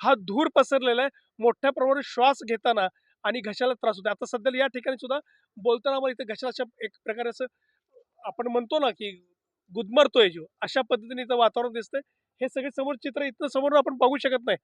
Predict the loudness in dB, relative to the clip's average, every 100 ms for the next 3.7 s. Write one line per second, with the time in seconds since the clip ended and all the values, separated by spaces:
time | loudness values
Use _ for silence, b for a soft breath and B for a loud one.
0 | _ _ -4 0 0 0 -2 0 0 0
1 | 0 -2 0 -2 b b b 0 2 4
2 | 4 4 4 4 2 4 4 4 -2 -2
3 | -2 0 -2 4 4 6 4